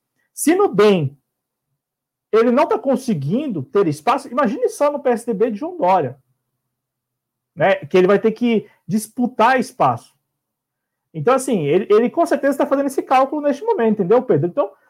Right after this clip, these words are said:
a gente tá vendo aí essa, essa, essa disputa toda, mas eu não sei até que ponto essa disputa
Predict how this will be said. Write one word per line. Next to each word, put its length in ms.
a 80
gente 200
tá 140
vendo 180
aí 200
essa, 840
essa, 200
essa 340
disputa 420
toda, 320
mas 220
eu 240
não 60
sei 140
até 120
que 140
ponto 220
essa 120
disputa 560